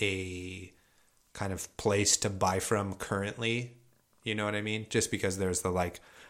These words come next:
"I don't really wanna buy old cards. I like the new cards." That just probably type of, like, mentality potentially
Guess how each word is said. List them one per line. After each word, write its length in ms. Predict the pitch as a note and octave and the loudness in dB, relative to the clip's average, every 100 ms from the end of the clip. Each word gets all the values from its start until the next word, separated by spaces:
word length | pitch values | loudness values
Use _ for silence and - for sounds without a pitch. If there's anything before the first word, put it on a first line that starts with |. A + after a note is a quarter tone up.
| - _ - _ _ _ | -20 _ -20 _ _ _
"I 120 | G2 F2+ | -2 2
don't 180 | G2 | 2
really 140 | F#2+ F#2 | 2 2
wanna 220 | F#2+ F2+ | 2 0
buy 480 | E2 A#2 A2+ G#2+ - | 12 12 12 12 10
old 400 | A2 A2 A2 G#2+ | 10 12 12 12
cards. 460 | - F#2 F2 F2+ F2 | 4 2 4 0 0
I 120 | F2 | -2
like 260 | F2+ F2+ - | -2 -4 -4
the 80 | F#2+ | -2
new 200 | G#2 G2 | -2 -2
cards." 460 | F2+ E2+ F2+ - - | -2 -4 -4 -8 -2
That 240 | G2 F#2 | -2 -2
just 340 | - F#2+ - - | -4 -8 -8 -2
probably 340 | A2 G2 F#2+ | 0 2 0
type 260 | F2 G2 F#2 | 0 0 0
of, 180 | F#2 - | -4 -2
like, 280 | F2+ - - _ - - _ - | -2 -4 -16 _ -20 -20 _ -6
mentality 1000 | G#2 F#2+ F#2 - F2+ F2+ F#2+ G2+ A2 - _ - | -2 0 0 2 4 2 0 -2 -2 -6 _ -14
potentially 560 | A2+ A2 G#2 A2+ A2+ | -4 -4 -2 0 0